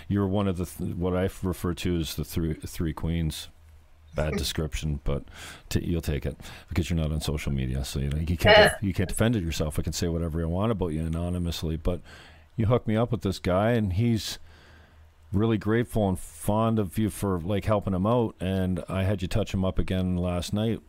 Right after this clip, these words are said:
Speaker 1: Comment on, like, what's going on here, man. I just, I'm blown away by it.
Speaker 2: Well, yeah, I mean, it, it, it is. It's, it's really crazy. We hear these stories, and it's like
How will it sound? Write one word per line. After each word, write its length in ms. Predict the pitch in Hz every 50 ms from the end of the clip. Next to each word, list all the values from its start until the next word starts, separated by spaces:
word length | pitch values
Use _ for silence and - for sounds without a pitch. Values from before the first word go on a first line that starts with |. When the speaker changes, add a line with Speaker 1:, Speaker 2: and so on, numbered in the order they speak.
| - - - - -
Speaker 1:
Comment 400 | - - 131 127 113 101 87 82 76
on, 440 | 80 90 87 85 85 82 82 73 - -
like, 220 | 92 85 80 -
what's 180 | 90 82 - -
going 220 | - 71 69 69
on 180 | 67 64 64 65
here, 200 | 67 67 60 58
man. 260 | 60 64 69 76 78
I 140 | 80 87 82
just, 320 | 78 - - - - - - - - - - - - - - - - - -
I'm 100 | - 85
blown 240 | 82 85 92 95 98
away 460 | 92 82 80 87 87 85 80 71 67 - - - -
by 200 | - 69 73 73
it. 140 | 71 69 - - -
Speaker 2:
Well, 400 | - 240 233 226 220 - - - -
yeah, 440 | 202 233 233 269 311 294 247 214 180
I 160 | 180 202 214
mean, 320 | 220 220 220 220 220 -
it, 280 | - - 220 214 - -
it, 400 | - 196 196 - - - 214 220
it 120 | 226 214
is. 180 | 196 190 185 185
It's, 340 | 190 196 190 - - - -
it's 260 | - 196 190 - - 208
really 280 | 220 214 208 202 202
crazy. 500 | - - 202 190 190 196 175 175 170 165
We 180 | 156 156 170 175
hear 340 | 170 - 208 214 208 208 208
these 260 | 185 180 185 - -
stories, 480 | - - 196 190 196 190 180 175 165
and 120 | 175 165 160
it's 180 | 156 156 -
like 220 | - 170 170 -